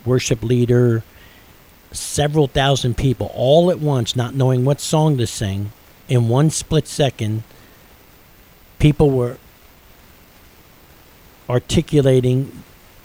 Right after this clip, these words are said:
all these prayers of thanks and praise, and all of a sudden,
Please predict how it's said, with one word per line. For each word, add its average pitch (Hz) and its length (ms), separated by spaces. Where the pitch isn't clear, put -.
all 147 220
these 156 200
prayers 156 420
of 110 120
thanks 151 680
and 120 180
praise, 156 520
and 123 120
all 143 220
of 160 80
a 156 80
sudden, 120 480